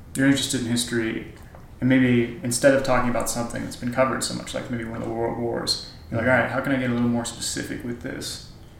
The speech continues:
Speaker 1: and make this more of a niche interest, you know? How can I, um,"
Speaker 2: Yeah, and kinda relate that to my heritage
Speaker 1: Hmm.
Speaker 2: and ancestry.
Speaker 1: 'Cause, uh, you are English, right?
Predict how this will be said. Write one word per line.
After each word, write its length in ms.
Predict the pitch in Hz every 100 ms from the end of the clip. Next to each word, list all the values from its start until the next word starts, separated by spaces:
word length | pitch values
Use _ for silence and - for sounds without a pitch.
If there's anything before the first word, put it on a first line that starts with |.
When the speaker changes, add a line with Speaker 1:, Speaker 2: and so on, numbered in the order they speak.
| - -
Speaker 1:
and 100 | 120
make 140 | 120
this 200 | 120 120
more 100 | 131
of 60 | 123
a 40 | 117
niche 240 | 123 120
interest, 400 | 127 - - -
you 60 | 123
know? 140 | 123
How 120 | 120
can 140 | 120 123
I, 100 | 123 - - - - - -
um," 180 | 117 -
Speaker 2:
Yeah, 320 | 113 110 110 - - - - -
and 400 | 107 104 101 98 - - - - - - - - - - - - - -
kinda 280 | - 110 98
relate 420 | 101 98 98 98
that 240 | 107 110 -
to 100 | 98
my 440 | 98 98 98 98 87 - - - - - - - - - - -
heritage 720 | 107 101 95 - 98 - - - - -
Speaker 1:
Hmm. 220 | 185 151 117
Speaker 2:
and 100 | 107
ancestry. 800 | 98 101 - 101 - - 98 95 - - - -
Speaker 1:
'Cause, 180 | 139 143
uh, 300 | 127 123 - 139
you 120 | 143
are 120 | 151 156
English, 260 | - -
right? 180 | 147 -